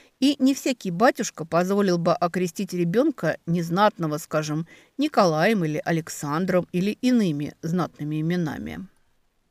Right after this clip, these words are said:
И все же конь, берег и возвращение – тот разговор, проклятие, а ведь в своей семье она и вправду чужая, если верить Никанору Бальтазарычу. Пять разрушенных помолвок,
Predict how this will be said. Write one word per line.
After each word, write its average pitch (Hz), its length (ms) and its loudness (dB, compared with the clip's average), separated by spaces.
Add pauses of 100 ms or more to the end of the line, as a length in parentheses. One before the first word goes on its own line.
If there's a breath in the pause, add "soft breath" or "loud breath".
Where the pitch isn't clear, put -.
(480)
И 262 80 0
все 269 320 0
же 151 260 -6 (460)
конь, 214 340 0 (380)
берег 165 580 -2 (340 soft breath)
и 175 100 2
возвращение – 165 920 -4 (380 soft breath)
тот - 200 -6
разговор, 262 680 0 (300)
проклятие, 156 680 -4
а 160 120 -2
ведь 160 220 -4
в - 40 -16
своей 165 340 -2
семье 247 420 -2
она 262 160 0
и 294 40 -2
вправду 214 400 -4
чужая, 254 460 -2
если 160 320 -4
верить 160 380 -4
Никанору 165 460 -2
Бальтазарычу. 160 840 -8 (680 soft breath)
Пять - 260 4
разрушенных 254 600 0
помолвок, 233 720 -4